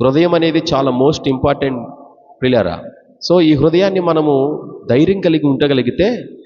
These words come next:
ఆ హృదయాన్ని మనము దేవునికి సమర్పించుకోగలిగితే,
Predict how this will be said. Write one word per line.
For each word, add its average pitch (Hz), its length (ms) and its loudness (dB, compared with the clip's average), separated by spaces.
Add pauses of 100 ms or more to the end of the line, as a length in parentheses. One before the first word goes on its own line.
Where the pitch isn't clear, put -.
(340)
ఆ 123 60 0
హృదయాన్ని 160 880 2
మనము 123 260 0
దేవునికి 156 400 0
సమర్పించుకోగలిగితే, 127 1200 -2